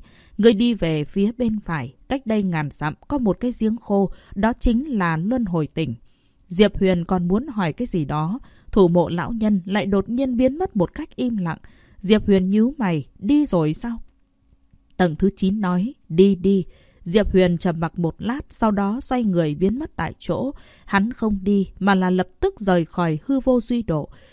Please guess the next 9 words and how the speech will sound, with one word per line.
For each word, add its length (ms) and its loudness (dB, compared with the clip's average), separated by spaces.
Chỉ 160 2
chốc 260 -4
lát 240 -4
sau, 420 -4
Diệp 320 2
Huyền 260 2
đã 120 0
đi 200 -2
tới 360 -2